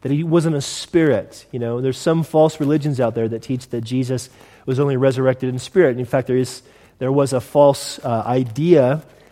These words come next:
uh, called Gnosticism that kind of arose in the, the latter part of the first century towards the second century. Anybody here ever heard of the Gospel of Thomas? It's a false gospel. It's not a real gospel. It came out in the second to the fourth century, sometime between there.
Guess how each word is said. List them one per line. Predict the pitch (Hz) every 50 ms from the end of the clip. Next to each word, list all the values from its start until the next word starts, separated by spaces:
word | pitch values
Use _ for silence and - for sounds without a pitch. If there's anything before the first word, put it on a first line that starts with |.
| _ - -
uh, | 120 110 110
called | - - 131 123 120
Gnosticism | 131 139 139 151 165 - - 151 - - 131 127 113 127 127
that | 120 110 101
kind | - 131 127
of | 117
arose | 120 120 120 127 127 127 131 127 117 -
in | 120 113
the, | 113 113 113
the | - - 120
latter | 113 120 123 123 131
part | 131 - 139 120 117
of | 110
the | 110
first | 104 - - 131 - -
century | 127 123 120 - 123 113
towards | - - 123 117 113
the | 110
second | 104 - 139 123 - 131 113 -
century. | - 113 110 - - 120 123 127 - - - _ -
Anybody | 151 147 143 143 139
here | 131 147 143
ever | 135 131 131
heard | 127 151
of | 143 131
the | 123
Gospel | 120 123 135 131 - - 135 123
of | 113 -
Thomas? | - - - 135 127 110 90 85 - - - - - _ _ _ _ _ - - _ _ _ _ _ _
It's | - 127 -
a | 139 127
false | - - - 160 156 156 170 180 - -
gospel. | - 135 113 110 117 - - - 139 143
It's | 147 151 - 139
not | 131 123
a | 123
real | 120 113 113 123 131 139 139 151
gospel. | 135 127 113 117 123 - - - 135 127
It | 127
came | - - 131 123 120
out | 117 117 113
in | 127 120
the | 113 107
second | 107 - 139 135 - 156 143 - -
to | - 123
the | 113
fourth | 104 - - 139 135 135
century, | 135 - 127 117 - 131 127
sometime | - - 131 123 135 127 123
between | 120 - - 135 139 127
there. | 113 104 110 123 123